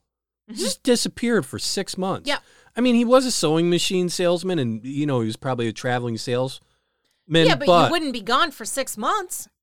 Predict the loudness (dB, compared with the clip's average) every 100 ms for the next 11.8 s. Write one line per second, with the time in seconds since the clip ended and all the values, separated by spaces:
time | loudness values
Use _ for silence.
0 | _ -16 0 4 4 2 -4 -2 2 2
1 | 2 0 0 -2 -4 0 4 4 0 -6
2 | _ _ _ -2 2 2 4 2 2 2
3 | 4 2 -2 -10 _ _ 2 4 4 4
4 | 2 2 -2 -2 0 0 0 -2 -4 0
5 | 2 4 2 0 -2 -2 0 -2 -2 -2
6 | 0 0 2 0 0 -2 -2 -4 -4 -6
7 | -6 -4 -6 -10 _ _ _ _ _ -2
8 | 0 2 0 0 2 2 2 0 0 0
9 | 0 0 -2 0 0 -2 -2 0 0 -2
10 | -4 -2 -2 -2 -4 -2 0 0 0 -2
11 | -2 -8 -10 -10 -10 -14 -20